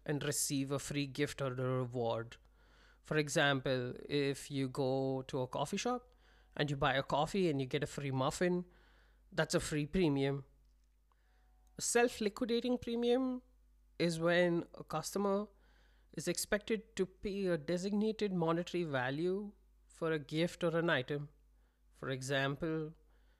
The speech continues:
if you are asked to spend a minimum amount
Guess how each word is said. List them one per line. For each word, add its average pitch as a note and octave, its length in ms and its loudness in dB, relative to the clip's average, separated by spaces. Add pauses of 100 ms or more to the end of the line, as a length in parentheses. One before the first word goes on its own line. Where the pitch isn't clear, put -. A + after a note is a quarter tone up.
(140)
if - 240 -6
you F3 160 4
are E3+ 520 2 (500)
asked F3 500 4
to F3 100 -4
spend E3 520 2
a D#3 40 2
minimum F3+ 460 2
amount C#3 680 2